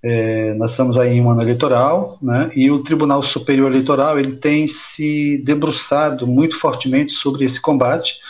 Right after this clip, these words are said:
sobretudo em relação às urnas eletrônicas, enfim, né? E nós participamos de um evento em novembro, dezembro, se não me falha a memória, sobre desinformação. E, na sequência, surgiu a oportunidade de trabalhar esse,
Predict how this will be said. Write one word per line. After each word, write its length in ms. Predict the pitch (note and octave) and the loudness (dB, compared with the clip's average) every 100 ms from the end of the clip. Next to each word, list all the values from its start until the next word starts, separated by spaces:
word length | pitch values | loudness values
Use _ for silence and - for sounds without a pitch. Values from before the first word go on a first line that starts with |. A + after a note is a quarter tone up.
| - - - - | -18 -18 -20 -16
sobretudo 540 | - C#3 C#3 A#2+ C#3+ | -2 0 0 -2 0
em 40 | |
relação 360 | C3+ C3 - C3+ | 2 0 0 0
às 160 | B2+ A2 | 0 2
urnas 340 | D#3+ D#3 A#2+ | 0 0 -2
eletrônicas, 760 | B2+ D3 C3+ C#3 D3+ C3 A#2+ A#2 | -2 -2 0 2 2 0 -2 -4
enfim, 440 | B2 B2 D3+ F#3 - - - _ - | -6 -2 -2 -2 -6 -20 -20 _ -6
né? 180 | A#2+ C#3+ - - - _ | -4 -4 -6 -16 -18 _
E 60 | C3+ | -2
nós 180 | C3+ C#3 | 0 -2
participamos 640 | - D3 - C3+ C#3 C3+ | -4 -4 -6 -2 2 2
de 60 | C3 | 4
um 80 | C3+ | 4
evento 500 | B2 B2 C#3 C3+ C3+ | 4 2 2 2 0
em 240 | B2 A#2 | 0 0
novembro, 640 | A2+ A2+ G2+ A#2+ C3+ A#2 | 0 0 2 2 2 2
dezembro, 480 | G#2+ A2 G2 A#2 B2+ | -2 -2 -2 -4 -4
se 160 | A#2+ - | -6 -4
não 80 | A#2 | -2
me 80 | |
falha 220 | A2 A2+ A2 | -2 0 0
a 40 | |
memória, 460 | B2+ B2+ B2+ D#3 D#3+ - - - _ _ | 2 4 2 0 -4 -12 -20 -20 _ _
sobre 340 | - - C#3 | -6 0 0
desinformação. 840 | C#3 C#3 C#3 C#3+ D#3 D#3+ G#2 F2 - _ _ | 0 0 0 0 0 -2 -4 -4 -10 _ _
E, 100 | G#3+ | 0
na 160 | A#3 C3+ | 2 2
sequência, 680 | - E3 - C#3+ E3 - A3 | 0 -2 0 2 0 -2 -4
surgiu 400 | - F3+ C#3+ C#3+ | -2 0 2 2
a 40 | |
oportunidade 800 | C3 C3 B2+ C#3+ C3 C3 C3+ D3+ | 2 0 2 2 4 2 0 -4
de 480 | C#3 C3+ C3+ D3+ D#3 | 0 2 4 2 0
trabalhar 580 | - D3+ D3+ C#3 C3+ C#3 | -2 0 2 2 2 2
esse, 180 | C3+ - | 0 0